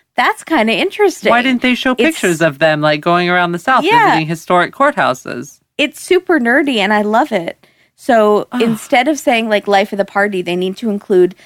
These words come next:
Speaker 1: stuff like that, really
Speaker 2: Yeah.
Speaker 1: specific stuff.
Speaker 2: Why don't we have stuff like that?
Speaker 1: That we enjoy? 'Cause
Speaker 2: Like
Speaker 1: we
Speaker 2: an
Speaker 1: are com-
Speaker 2: interest.
Speaker 1: we have different interests.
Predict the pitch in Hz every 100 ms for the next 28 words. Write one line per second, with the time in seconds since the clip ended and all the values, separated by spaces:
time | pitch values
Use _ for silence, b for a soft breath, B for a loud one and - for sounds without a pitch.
0 | b - - 190 - 196 - - 262 196
1 | - - 202 196 220 277 302 185 240 233
2 | 214 - - 202 143 - _ _ _ 226
3 | 269 247 247 311 254 - 160 156 135 131
4 | 127 113 - _ _ _ _ _ _ 196
5 | 196 202 208 208 202 214 302 330 _ 294
6 | 190 220 226 220 254 214 147 151 - -
7 | - 247 240 226 220 208 220 170 262 -
8 | - 226 - -